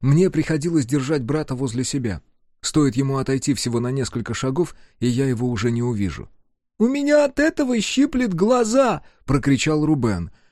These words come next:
Песок скрипел на зубах, губы быстро сушило, и, казалось, они сейчас растрескаются. «Надо вернуться назад», — заявил я. Рубен закашлялся. «Я тоже хочу назад», — согласился он. Небо как будто стало живым.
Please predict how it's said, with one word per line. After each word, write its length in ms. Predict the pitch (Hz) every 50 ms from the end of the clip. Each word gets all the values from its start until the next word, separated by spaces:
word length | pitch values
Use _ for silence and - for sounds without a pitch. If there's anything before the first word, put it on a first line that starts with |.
| _ _ -
Песок 380 | 131 127 - - 165 160 - -
скрипел 420 | - - 127 123 117 - 147 143
на 160 | 131 123 120
зубах, 460 | 104 107 123 120 139 151 143 117 107
губы 320 | 113 117 143 151 131 131 113
быстро 340 | 104 135 135 - - 107 104
сушило, 560 | - - 113 101 - - 170 160 127 95 - - - _ -
и, 80 | - 123
казалось, 440 | - 139 127 135 160 156 135 - -
они 160 | 120 127 131
сейчас 380 | - - 117 - 131 120 -
растрескаются. 920 | - 113 117 110 - - 139 139 117 - - - 90 82 - - - 67 - _ _ _ _ _ _ _ _ _ -
«Надо 320 | 113 117 120 123 120 123
вернуться 500 | 127 139 151 135 139 151 156 - - 160
назад», — 500 | 156 160 160 151 117 127 120 113 - - - - _ _ _ _ _ -
заявил 460 | 113 110 123 113 110 101 104 123 131
я. 260 | 117 104 80 71 71 - _ _ _ _ _ _
Рубен 380 | - 113 127 123 131 165 175 156
закашлялся. 840 | 151 160 147 - 117 95 82 - - 85 80 - - - 78 - _ _ _ _ _ -
«Я 220 | - 208 240 226
тоже 340 | 226 - 294 285 254 202 226
хочу 360 | 214 - 233 202 - - 226
назад», — 460 | 220 226 226 214 190 220 185 147 - - - _ _ _
согласился 680 | - - - 123 98 98 85 - - 110 104 - - 104
он. 260 | 87 78 71 64 - - - _ _ _ _ _ _ _ _ _ -
Небо 400 | 120 139 180 202 185 185 - - _ _ _ _ _ -
как 160 | - 131 127
будто 300 | 127 180 208 202 - 170
стало 320 | - - 160 151 151 151
живым. 460 | 135 127 143 123 101 98 90 78 71